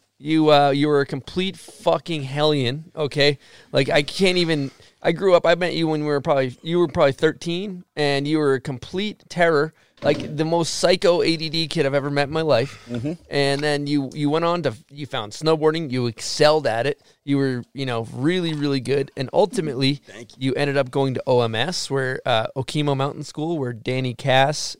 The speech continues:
Speaker 1: and Lane Nack and a lot of other notable people went, and you, um,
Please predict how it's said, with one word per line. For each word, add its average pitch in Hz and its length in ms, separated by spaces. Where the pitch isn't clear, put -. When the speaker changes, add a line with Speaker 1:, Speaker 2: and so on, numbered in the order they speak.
Speaker 1:
and 123 840
Lane 127 260
Nack 165 400
and 135 100
a 127 60
lot 139 220
of 120 100
other 131 220
notable 123 360
people 113 280
went, 131 240
and 139 300
you, 143 340
um, 139 480